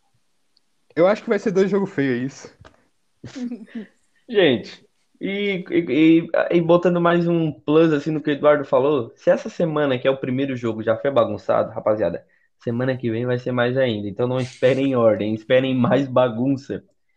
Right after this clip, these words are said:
Speaker 2: Então, vo-,
Speaker 1: <laughs> A
Speaker 2: muito
Speaker 1: sorte do
Speaker 2: obrigado.
Speaker 1: Victor é que o Inter vai ser eliminado da Libertadores depois do programa, né? O jogo é na quinta-feira.
Speaker 2: Cara, isso aqui vai ficar gravado.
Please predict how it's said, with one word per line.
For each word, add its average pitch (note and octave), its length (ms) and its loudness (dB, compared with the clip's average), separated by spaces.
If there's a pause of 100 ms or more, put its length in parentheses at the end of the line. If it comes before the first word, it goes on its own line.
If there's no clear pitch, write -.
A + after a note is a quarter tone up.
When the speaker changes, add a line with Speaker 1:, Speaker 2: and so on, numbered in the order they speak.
(460)
Speaker 2:
Então, D3+ 220 4
vo-, D#3 160 -2 (260)
Speaker 1:
<laughs> F#3 240 -4
A G#3 100 2
Speaker 2:
muito F3 180 4
Speaker 1:
sorte F#3 140 2
do F#3+ 60 4
Speaker 2:
obrigado. E3 360 4
Speaker 1:
Victor G3 280 -4
é F#3 80 0
que - 160 -8
o F#3+ 60 0
Inter F#3+ 220 0
vai F3+ 120 -4
ser F#3 160 -6
eliminado E3 480 -2
da E3 80 -2
Libertadores D#3 800 -2
depois D3+ 520 -2
do E3 80 -4
programa, E3+ 500 -2
né? A#2 100 -2
O A#2+ 80 -4
jogo B2+ 180 -4
é - 40 -4
na B2 80 -6
quinta-feira. C3 560 -6 (640)
Speaker 2:
Cara, A#2+ 300 0
isso D#3 300 2
aqui A#2+ 540 -2 (440)
vai A2+ 220 2
ficar A2+ 260 -2
gravado. G#2 580 0